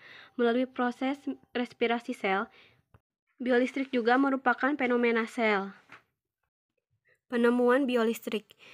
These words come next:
Histori Yunani kuno, batu amber digosok dapat menarik benda kecil seperti jerami atau bulu. Kata listrik dari bahasa Yunani elektron sama dengan amber. Gilbert, seribu enam ratus, dokter istana Inggris.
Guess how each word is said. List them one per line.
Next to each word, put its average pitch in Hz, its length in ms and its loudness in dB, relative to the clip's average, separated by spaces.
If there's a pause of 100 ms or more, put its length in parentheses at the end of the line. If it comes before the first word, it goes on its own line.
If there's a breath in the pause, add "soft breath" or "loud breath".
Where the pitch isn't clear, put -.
(140 loud breath)
Histori 262 480 -2
Yunani 269 400 0
kuno, 220 480 -2
batu 254 240 -2
amber 240 400 0
digosok 247 480 -4
dapat 254 320 -6
menarik 240 400 -4
benda 220 320 -4
kecil 240 400 -4
seperti 220 480 -8
jerami 208 480 -2
atau 233 240 -4
bulu. 196 400 0 (400 loud breath)
Kata 247 240 -2
listrik 254 400 -4
dari 233 240 0
bahasa 214 320 -2
Yunani 214 480 0
elektron 226 560 -4 (400 soft breath)
sama 233 240 0
dengan 233 320 4
amber. 196 480 0 (300 soft breath)
Gilbert, 226 480 0 (160)
seribu 233 400 -2
enam 233 240 2
ratus, 202 480 -4
dokter 220 400 -4
istana 226 320 -4
Inggris. 202 480 -2